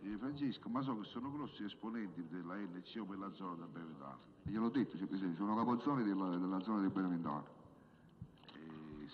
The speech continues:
Speaker 1: Sant'Aniello
Speaker 2: Angelo.
Speaker 1: Sant'Aniello Angelo.
Speaker 2: Sì.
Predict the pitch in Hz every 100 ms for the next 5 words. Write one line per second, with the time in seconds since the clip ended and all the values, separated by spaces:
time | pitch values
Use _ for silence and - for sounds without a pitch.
0 | - - 110 101 120 120 151 170 165 160
1 | 151 147 135 127 - - - - - 107
2 | 92 80 85 95 - - - - - -
3 | - - - - - - - - - -
4 | - - - - - - - - - -
5 | - - - - - - - - - -
6 | - - - - 78 78 71 90 104 131
7 | 123 127 120 117 101 85 73 95 98 98
8 | - - - 98